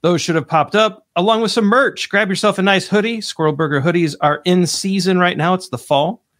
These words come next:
It's, uh, and it gets a lot of, uh, attention. It gets a lot of questions, and it lets you talk about, uh, your favorite topic, which is, of course, Scrum.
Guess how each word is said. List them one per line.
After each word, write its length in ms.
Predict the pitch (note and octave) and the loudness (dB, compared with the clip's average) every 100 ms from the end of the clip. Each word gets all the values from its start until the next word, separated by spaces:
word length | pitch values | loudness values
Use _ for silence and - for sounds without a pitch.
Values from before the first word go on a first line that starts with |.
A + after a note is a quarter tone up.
| _ _ _ - | _ _ _ -8
It's, 340 | A#2+ - - | -6 -8 -4
uh, 540 | B2 A2+ A2 G#2+ G2+ - - | -2 -2 -6 -10 -14 -16 -4
and 100 | F#3 | -2
it 60 | F#3+ | 0
gets 200 | G3+ G3+ | 0 2
a 60 | |
lot 140 | G#3 G#3 | 2 4
of, 80 | |
uh, 240 | F#3 E3 D#3 | 4 2 0
attention. 540 | D3 F#3 F#3 G3 G3+ | -2 0 0 0 0
It 60 | E3+ | 0
gets 180 | D3 E3+ | -2 0
a 20 | |
lot 120 | D#3 | 0
of 60 | C#3+ | 0
questions, 600 | - E3+ - F#3+ G#3 F#3 | 0 0 0 0 0 -2
and 100 | C#3 | -4
it 60 | |
lets 180 | C#3 D3 | -4 -6
you 60 | - | -4
talk 240 | D#3+ D#3 | -4 -2
about, 440 | D3 D#3 D#3 - - _ _ _ _ _ C3+ | 0 2 2 -6 -20 _ _ _ _ _ -10
uh, 100 | A2+ | -8
your 160 | B2 B2+ | -6 -4
favorite 340 | C#3+ C#3+ F3+ | -4 -4 -6
topic, 360 | D#3 C#3+ D#3+ D#3 | -6 -4 -6 -8
which 140 | C#3 | -8
is, 100 | C3+ | -8
of 120 | C3 | -8
course, 200 | E3 D#3 | -6 -6
Scrum. 440 | - F#3 G#3 G#2+ | -6 -2 -2 -4